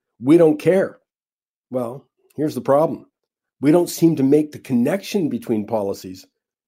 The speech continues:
and issues we say we do care about, something like affordable housing or wages, jobs, cost of living. And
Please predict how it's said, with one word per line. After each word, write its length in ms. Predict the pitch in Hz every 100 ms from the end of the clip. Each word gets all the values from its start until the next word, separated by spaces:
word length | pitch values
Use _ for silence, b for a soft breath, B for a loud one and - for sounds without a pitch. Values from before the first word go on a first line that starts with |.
| _ _ _ _ -
and 180 | 147 143
issues 420 | 147 - 120 117
we 120 | 123
say 300 | 117 131 117
we 260 | 113 127 120
do 200 | 143 135
care 280 | 139 131
about, 320 | 113 90 - _ _ _ _ _ -
something 200 | 143 113
like 100 | -
affordable 500 | 117 135 117 110 107
housing 400 | 131 120 98 98
or 100 | 101
wages, 480 | 131 127 110 98
jobs, 440 | - 139 139 101 -
cost 320 | 127 120 -
of 60 | 117
living. 300 | 120 117 - _ _ _ _ _ _ _ _ _ _ -
And 280 | 147 151